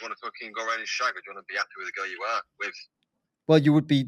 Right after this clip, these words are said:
Speaker 2: that's the point, that you, you, you are happy. She's happy for you to do it, and you can go and sleep with lots of other girls that you think are hot as well.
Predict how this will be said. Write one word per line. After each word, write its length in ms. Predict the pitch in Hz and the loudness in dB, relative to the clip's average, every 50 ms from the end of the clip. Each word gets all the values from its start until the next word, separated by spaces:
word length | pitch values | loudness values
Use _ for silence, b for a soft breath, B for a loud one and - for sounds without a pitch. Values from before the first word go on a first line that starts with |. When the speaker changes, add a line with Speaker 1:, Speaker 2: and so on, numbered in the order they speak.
| - | 4
Speaker 2:
that's 220 | - 147 139 - - | 4 4 4 4 2
the 100 | 147 135 | 0 2
point, 420 | - 165 170 151 135 127 120 - - | 6 6 6 8 6 4 2 0 0
that 140 | 131 131 123 | 0 0 2
you, 100 | 120 123 131 | 0 -4 -4
you, 200 | 131 117 120 131 | -4 -2 -2 2
you 140 | 131 131 135 | 6 8 10
are 180 | 151 165 165 | 10 10 10
happy. 400 | 147 139 123 - - 120 127 139 | 8 6 2 2 2 0 0 0
She's 260 | 139 - - 170 175 160 | 0 0 0 0 2 4
happy 240 | 156 147 139 - | 4 4 4 2
for 140 | 131 - 147 | 0 0 4
you 100 | 143 143 | 6 6
to 60 | 131 | 8
do 220 | 120 170 185 175 139 | 8 10 10 10 10
it, 240 | 123 123 123 - - | 10 8 6 4 0
and 220 | 127 127 131 127 127 | 0 2 2 4 6
you 160 | 151 165 156 | 6 6 6
can 380 | 165 - - 156 165 170 160 147 | 4 4 4 6 6 6 4 4
go 140 | 143 139 131 | 6 6 6
and 80 | 127 | 4
sleep 200 | - - 143 131 | 4 2 2 2
with 120 | 123 127 117 | 2 4 4
lots 220 | 131 120 123 - | 4 4 2 0
of 100 | 127 120 | -4 -2
other 140 | 123 120 120 | -2 0 4
girls 280 | - 143 135 131 123 135 | 6 8 8 8 6 4
that 100 | 131 127 | 0 -4
you 80 | 123 113 | -4 -2
think 200 | - 127 117 - | 0 0 0 0
are 60 | 110 | 2
hot 200 | 104 120 123 - | 2 2 2 2
as 120 | 107 104 120 | 0 0 2
well. 340 | 120 123 110 90 - - | 4 4 4 2 0 -6